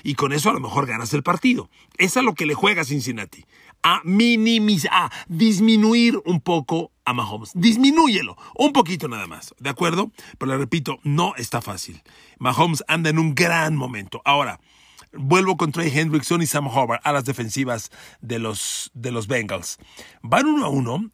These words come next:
contra Orlando Brown y Andrew Wiley. Orlando Brown ha tenido una buena temporada. Es un tackle ofensivo más orientado al juego terrestre que al de pase, pero tampoco es vulnerable contra el pase. Si bien no es una estrella,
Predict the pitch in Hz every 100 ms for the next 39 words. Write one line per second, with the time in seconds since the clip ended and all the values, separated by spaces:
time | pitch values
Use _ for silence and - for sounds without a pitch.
0 | - 127 127 120 156 220 196 147 151 190
1 | 147 120 123 143 143 156 139 98 - -
2 | - - 131 349 285 214 247 180 180 175
3 | - 135 147 135 113 107 98 92 160 -
4 | _ _ - 220 - 262 269 226 254 190
5 | 151 180 185 165 - _ _ _ _ _
6 | 139 196 240 254 156 139 - 175 160 127
7 | 135 131 120 113 120 - 117 104 101 -
8 | 107 - 247 - - - _ 175 180 180
9 | 156 196 226 170 151 156 120 120 120 131
10 | 127 131 160 135 - - - - 165 180
11 | 202 196 170 180 139 - 139 131 131 185